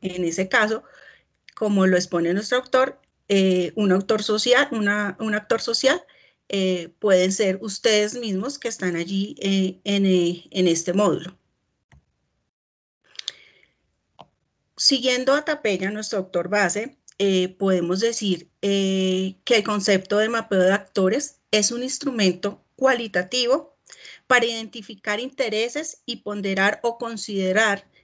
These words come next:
niveles de influencia de los diferentes actores o partes implicadas en una política pública.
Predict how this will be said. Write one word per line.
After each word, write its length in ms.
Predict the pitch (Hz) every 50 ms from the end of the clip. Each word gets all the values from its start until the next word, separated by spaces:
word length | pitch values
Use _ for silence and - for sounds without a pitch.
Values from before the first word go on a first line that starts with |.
| -
niveles 440 | - 220 220 214 208 196 196 196 196
de 60 | 226
influencia 600 | 233 226 - 226 208 196 196 196 190 - - - -
de 200 | - 196 196 214
los 140 | 214 202 196
diferentes 480 | 190 190 - 190 180 170 165 190 190 -
actores 600 | 208 208 - - 208 208 240 - 330 - - _ -
o 160 | 202 196 -
partes 400 | - 185 180 185 - 196 190 - -
implicadas 640 | 233 202 190 208 196 196 - 208 208 220 254 269
en 120 | - 208 196
una 220 | 185 175 165 165
política 500 | - 196 190 175 151 170 160 - 214 214
pública. 500 | - 330 330 277 190 185 - - - -